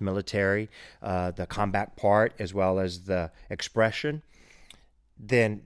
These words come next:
we want our students to have things anchored inside of 'em. I have today my three-year-olds that memorize certain things that they will recite. You know, it makes me think of, like, the Boy Scouts and Girl Scouts and,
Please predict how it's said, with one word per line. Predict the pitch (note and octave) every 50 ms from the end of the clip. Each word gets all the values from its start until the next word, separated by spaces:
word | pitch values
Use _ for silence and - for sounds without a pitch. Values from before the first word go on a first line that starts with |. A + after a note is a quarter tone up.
| -
we | - A2+ A2+ A#2
want | A2+ G#2 A#2 A#2+
our | A#2 A#2 A2
students | - - - B2+ A#2+ A#2 A2+ G#2+ - -
to | - - A#2 G#2
have | G2+ G#2 A2 G#2 F#2+
things | - - A#2 A2 G#2+ G2
anchored | G2 G2+ A2 G#2+ - - G#2+ G2
inside | F#2+ F#2+ F2+ - - F#2+ G2 G2 F#2+
of | F#2
'em. | F#2 F2+ F#2+ - - - - - - -
I | A2 A2
have | B2+ B2+ A#2 -
today | - A#2+ G#2+ A#2+ B2 B2 A2
my | G2+ G#2 G2
three-year-olds | F#2+ - - G#2+ A2+ A#2 A2+ A2 G2+ F#2+ F#2+ F#2+ F#2+ F#2
that | F#2 G2
memorize | F#2+ G2 F#2+ F#2+ F#2+ G2 G2 G2 -
certain | - - G#2 G2+ G2+ F2+
things | - - G2+ G2 G2 F#2+ F2+
that | G2+ F#2+ F#2
they | G2 G2
will | G2+
recite. | G2 F#2+ F#2+ F2+ - - - F2+ F2+ F2 F2+ - - _ _ - - - - - _ -
You | A2 G2+
know, | F#2+ F#2 F2+ F#2+ F#2 - - - -
it | - A2+ G#2
makes | G2+ G2+ G#2 G2 - -
me | G#2+ F#2
think | - - G2+ F#2 F2+
of, | G2 F2+
like, | F#2+ F#2+ F#2 - -
the | G#2 F#2+ F#2 G2+ -
Boy | F#2 F#2+ G2+ G2+ F#2
Scouts | - - - F#2 F2 F2 F2 - - -
and | G2 F2+ F2
Girl | F#2+ G2 G2
Scouts | F#2 - - - G2 F#2+ F2+ F2+ - - - - -
and, | F#2+ F2+ F2